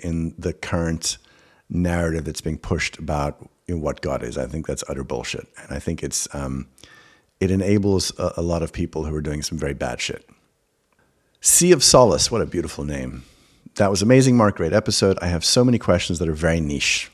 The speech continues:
Oh. Uh, "Why did Keith change his looks and cut his hair at some point?" That's a good question. I mean, listen, he had, when I came in, he had that long fucking Jesus hair, greasy and disgusting. I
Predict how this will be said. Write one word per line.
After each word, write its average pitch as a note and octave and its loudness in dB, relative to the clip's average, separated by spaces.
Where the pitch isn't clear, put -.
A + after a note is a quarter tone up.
Oh. D#2 -6
Uh, D#2+ -2
"Why F2+ 6
did D3+ 2
Keith A#2+ 0
change G2+ 2
his F#2 -2
looks E2+ -2
and E2+ -6
cut - -2
his F2 0
hair D#2+ 0
at D2+ -4
some D2+ -2
point?" - -10
That's - -4
a - 2
good A#2+ 0
question. - 2
I G#2 4
mean, A2 6
listen, F#2+ 0
he B2+ 0
had, E3 4
when A#2 4
I D3 6
came D#3 4
in, A2+ 6
he G#2 6
had F#2+ 4
that F2 0
long E2+ 2
fucking E2 -4
Jesus E2 -2
hair, G#2+ 2
greasy F2+ -2
and E2+ -2
disgusting. G2+ -2
I B2 10